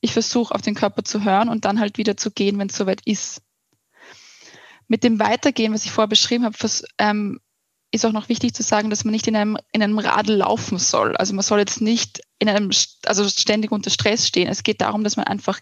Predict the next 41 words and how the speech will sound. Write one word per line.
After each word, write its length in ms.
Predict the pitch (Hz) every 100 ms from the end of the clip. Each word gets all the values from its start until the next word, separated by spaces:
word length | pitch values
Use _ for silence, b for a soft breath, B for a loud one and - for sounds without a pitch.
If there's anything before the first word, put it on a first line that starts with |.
| -
geht. 480 | 196 208 185 - -
Es 140 | - -
geht 120 | 202
nicht 160 | 202
darum, 200 | 107 104
dass 180 | 101 -
man 140 | - -
sprintet 600 | - 196 196 - - -
die 60 |
ganze 320 | - - -
Zeit. 220 | - - -
Das 120 | -
ist 80 | -
nicht 160 | 190
gesund. 480 | 202 - 190 202 - B B B B B B
Ähm, 540 | 208 202 202 202 196 - _ _ _ _ -
aber 200 | 247 208
wenn 180 | 214 233
man 120 | 247
dann 120 | 233 214
doch 160 | 233
mal 200 | 262 220
stehen 320 | - 208 208
bleibt, 380 | - 110 - -
weil 120 | 110
der 100 | 107
Körper 340 | 104 220 233 -
nicht 180 | 233 -
mehr 80 |
möchte, 320 | 220 220 - 208
weil 80 |
der 100 | 202
Geist 340 | 208 - 214 -
nicht 120 | -
mehr 100 | 208
mö-, 140 | 202
nicht 220 | 208 - -
möchte, 320 | 202 - 202
wie 120 | 196
auch 80 | 202
immer, 400 | 240 214 202